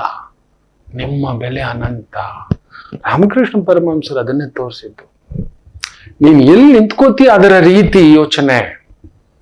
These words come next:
ಯಾರ ಜೊತೆ ನಿಂತ್ಕೋತಿ ಅದರ ರೀತಿ ಬೆಲೆ.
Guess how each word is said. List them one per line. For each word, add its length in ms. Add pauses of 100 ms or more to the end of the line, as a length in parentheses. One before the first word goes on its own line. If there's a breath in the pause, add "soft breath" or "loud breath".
(100)
ಯಾರ 380
ಜೊತೆ 300
ನಿಂತ್ಕೋತಿ 520
ಅದರ 320
ರೀತಿ 340
ಬೆಲೆ. 680